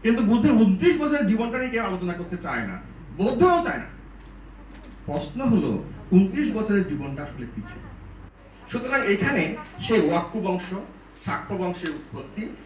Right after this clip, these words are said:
তাদের বিভিন্ন গতি প্রকৃতি, এবং সে বঙ্গের সন্তান কপিল মুনি, সে যে গেল ও, আহ, ক-, আহ, হিমালয়ের তটে, এবং এখান থেকে, আহ, ও, অঞ্জনের পুত্র, পুত্র কন্যারা বিতাড়িত হয়ে যা-, যাচ্ছে সেই, আহ,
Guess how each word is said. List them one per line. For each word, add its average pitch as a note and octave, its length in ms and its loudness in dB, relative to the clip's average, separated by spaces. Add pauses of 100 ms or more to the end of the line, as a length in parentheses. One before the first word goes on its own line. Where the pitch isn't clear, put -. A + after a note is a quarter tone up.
(140)
তাদের D#3+ 280 -2
বিভিন্ন D3+ 300 0
গতি B2+ 280 -6
প্রকৃতি, G#3+ 380 -8
এবং C4+ 320 -2
সে C#4 260 0
বঙ্গের B3 500 2
সন্তান A#3+ 480 -2
কপিল G#3 320 -4
মুনি, G3 340 -2 (220)
সে G#3 180 -2
যে E3+ 160 0
গেল E3+ 220 0
ও, G#3 240 0 (280)
আহ, B2 560 -8 (100)
ক-, F3 40 -6
আহ, B2+ 400 -4 (640)
হিমালয়ের G#3+ 400 4 (100)
তটে, - 440 -8 (240)
এবং A3 260 0
এখান B3+ 280 0
থেকে, A#3+ 420 -2 (180)
আহ, F3 260 -4
ও, F3 80 2
অঞ্জনের G3+ 760 0
পুত্র, G#3 320 -6 (340)
পুত্র G3 340 -6
কন্যারা F#3+ 280 -4
বিতাড়িত F3+ 400 -2
হয়ে F3+ 240 2
যা-, E3+ 120 -2
যাচ্ছে D#3+ 460 -4 (180)
সেই, E3 420 -2
আহ, C3 180 -8